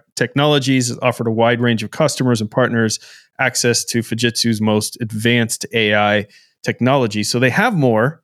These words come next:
and hopefully they'll keep making more and more of it, uh, open source. But any piece we can get, I'm happy with. Um, and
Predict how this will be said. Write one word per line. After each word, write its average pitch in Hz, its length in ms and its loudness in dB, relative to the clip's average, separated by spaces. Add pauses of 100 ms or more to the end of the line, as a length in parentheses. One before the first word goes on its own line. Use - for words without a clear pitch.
(120)
and 127 100 -2
hopefully 160 280 2
they'll 135 120 0
keep - 240 -4
making 143 360 0
more 123 260 4
and 120 80 0
more 123 200 4
of 117 180 0
it, 113 220 2 (440)
uh, 120 180 2
open 143 280 0
source. 104 360 -4
But - 160 -8
any 180 160 2
piece 170 260 0
we 143 120 2
can 120 180 -2
get, 110 320 0
I'm 120 120 0
happy 113 320 -2
with. 101 360 -2 (500)
Um, 107 460 0
and 123 260 0